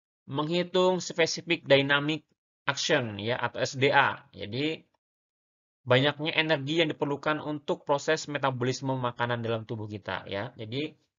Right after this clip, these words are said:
rumus S D A ini ya besarannya adalah rata-rata sepuluh persen dari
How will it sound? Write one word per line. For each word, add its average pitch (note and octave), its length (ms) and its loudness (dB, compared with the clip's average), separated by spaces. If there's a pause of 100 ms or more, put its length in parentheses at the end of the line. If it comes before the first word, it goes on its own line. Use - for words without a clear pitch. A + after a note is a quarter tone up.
(680)
rumus D3+ 240 0
S - 160 -2
D C#3 160 6
A B2+ 160 4
ini F#3 480 2 (160)
ya B2+ 480 -4 (680)
besarannya C3 560 6
adalah D3 380 2
rata-rata C#3 500 0
sepuluh D3+ 320 -2
persen D#3 400 -2
dari C#3 560 2